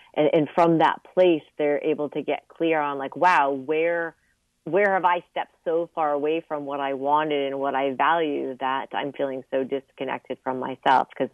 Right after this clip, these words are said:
right, awareness and mindfulness is the first step. And then from there, I would suggest going into some real radical, honest communication and, and learning how to do that from a place that is very mindful and responsible, that they're not blaming their partner, but they're saying, "Look,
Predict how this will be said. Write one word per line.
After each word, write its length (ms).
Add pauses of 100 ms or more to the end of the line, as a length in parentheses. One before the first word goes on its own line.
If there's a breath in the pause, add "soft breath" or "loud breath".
right, 220
awareness 560
and 120
mindfulness 580
is 160
the 140
first 280
step. 280 (720 loud breath)
And 120
then 140
from 180
there, 220
I 120
would 260 (300)
suggest 420
going 280
into 240
some 160
real 240
radical, 760
honest 380 (200)
communication 800 (680 soft breath)
and, 280
and 260
learning 340
how 140
to 100
do 200
that 240
from 160
a 100
place 420 (160)
that 340 (640 soft breath)
is 220
very 400
mindful 560
and 100
responsible, 800
that 160
they're 140
not 220
blaming 400
their 140
partner, 460
but 180
they're 260
saying, 300
"Look, 260